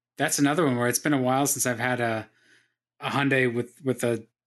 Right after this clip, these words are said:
with the D C T. Um, I don't generally tend to like dual clutch transmissions just because I'm terrified of the ownership experience,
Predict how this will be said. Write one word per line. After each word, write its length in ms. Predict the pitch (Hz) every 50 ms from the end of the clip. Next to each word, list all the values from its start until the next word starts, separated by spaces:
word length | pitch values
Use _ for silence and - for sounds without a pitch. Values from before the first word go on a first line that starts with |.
| _ _ _ _ _ _ _ _ _ _ _ _
with 180 | 147 143 139 139
the 80 | 143 131
D 200 | - 143 135 123
C 160 | - 127 117
T. 440 | - - 139 143 131 120 120 - _ _ _ _ -
Um, 540 | 156 151 147 143 139 139 139 139 139 - - _ _ _ _ _ _ _ _ _ _ _ _ _ _ _ _ _ _ _ _ _ _ _ -
I 140 | 196 226 277
don't 180 | 311 240 165
generally 360 | - 202 208 202 190 180 175
tend 200 | 147 - 170 175
to 60 | 165 147
like 340 | 135 131 156 185 - - _ _ _ _ _ _ _ _ _
dual 140 | - 175 175
clutch 300 | 170 - 196 190 - -
transmissions 640 | - 190 190 170 175 190 185 - 196 185 175 - -
just 380 | - - 170 147 - - - - _ _ _ _ _ _ _ - -
because 340 | 131 131 - - 135 127 139
I'm 100 | 131 123
terrified 400 | - 135 135 143 139 - 139 131
of 80 | 127
the 80 | - 139
ownership 340 | 139 139 147 139 - - -
experience, 480 | 143 - - - 151 151 156 151 -